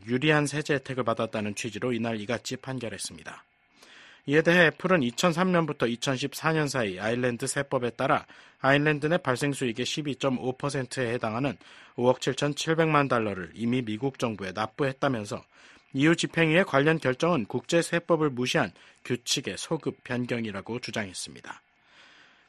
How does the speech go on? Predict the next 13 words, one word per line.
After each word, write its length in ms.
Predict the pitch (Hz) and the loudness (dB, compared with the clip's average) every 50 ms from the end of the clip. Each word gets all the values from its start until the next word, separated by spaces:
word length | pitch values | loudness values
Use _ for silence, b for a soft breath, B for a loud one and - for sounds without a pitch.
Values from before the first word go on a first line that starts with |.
| b b b b _ _ _ _ _ _ _ _ _ _ _ _ _ _ _ _ _ _ - | b b b b _ _ _ _ _ _ _ _ _ _ _ _ _ _ _ _ _ _ -4
한편 380 | - 175 170 - 175 165 135 120 | -4 -4 0 2 2 4 4 6
유럽 220 | 135 151 165 - | 6 6 6 4
사법재판소는 840 | - 170 160 160 156 - - 147 - - 143 135 127 143 156 190 185 | 2 2 2 2 2 0 -2 -2 0 0 0 0 2 2 2 2 2
같은 280 | - 139 - - - | 0 -2 -2 0 2
날 100 | 160 160 | 4 4
판결에서 640 | 160 - - 156 175 160 160 143 131 117 - 117 101 | 4 2 0 -2 0 2 2 2 2 2 0 -2 -2
지난 280 | - - 131 131 123 | -2 -2 0 0 0
이천십칠 720 | 113 117 - - 139 135 - - - - - - - 180 170 | 0 -2 -2 -4 -4 -4 -4 -6 -10 -6 -4 -4 -2 0 2
년 200 | 151 127 107 98 - | 2 2 0 -2 -6
구글의 420 | - - 123 117 - 135 143 156 147 | -6 -6 -4 -2 2 2 2 2 0
비교 300 | - 117 113 135 143 139 | -2 -4 0 0 0 0
구매 240 | - 139 131 131 120 | 0 0 0 0 0
서비스인 600 | - - 117 107 117 107 - 135 139 156 165 | -2 -4 -4 -4 -6 -6 -4 -2 -2 -2 -2